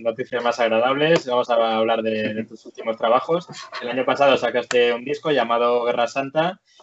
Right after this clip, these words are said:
y una de las cosas que llamó también la atención era el precio al que lo sacaste, ¿no? Que era de novecientos noventa y nueve euros. Cuéntanos si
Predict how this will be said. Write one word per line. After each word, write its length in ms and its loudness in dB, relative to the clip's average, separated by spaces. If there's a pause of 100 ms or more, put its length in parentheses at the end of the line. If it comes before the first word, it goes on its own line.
(120)
y 460 0
una 200 2
de 80 8
las 140 2
cosas 200 0
que 100 -8
llamó 240 0
también 260 -2
la 80 0
atención 340 -6
era 120 6
el 100 0
precio 200 -2
al 60 0
que 60 0
lo 80 0
sacaste, 380 -2
¿no? 100 -8
Que 80 -10
era 120 2
de 120 2
novecientos 480 -2
noventa 300 -2
y 40 -2
nueve 240 2
euros. 460 2 (200)
Cuéntanos 500 2
si 160 0